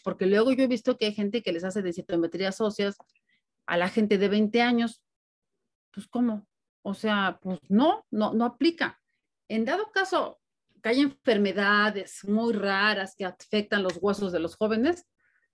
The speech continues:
pues bueno, se le hace la densitometría ósea. Pero,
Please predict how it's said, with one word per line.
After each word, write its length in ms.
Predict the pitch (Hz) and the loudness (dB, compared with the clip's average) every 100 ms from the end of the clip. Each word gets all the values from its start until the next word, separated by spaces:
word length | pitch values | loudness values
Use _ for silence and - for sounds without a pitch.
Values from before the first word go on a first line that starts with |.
| - | -2
pues 160 | 208 | 0
bueno, 200 | 185 214 | 4 2
se 140 | 202 202 | 2 0
le 160 | 185 | 2
hace 400 | 202 214 254 - | 4 4 4 2
la 480 | 226 190 170 156 143 | 0 2 0 -2 -6
densitometría 720 | 170 180 185 180 175 - 185 | -8 -8 -4 -2 -2 0 0
ósea. 220 | 170 - - _ _ _ _ _ | 0 -2 -20 _ _ _ _ _
Pero, 500 | - 302 294 294 381 | 2 6 6 4 0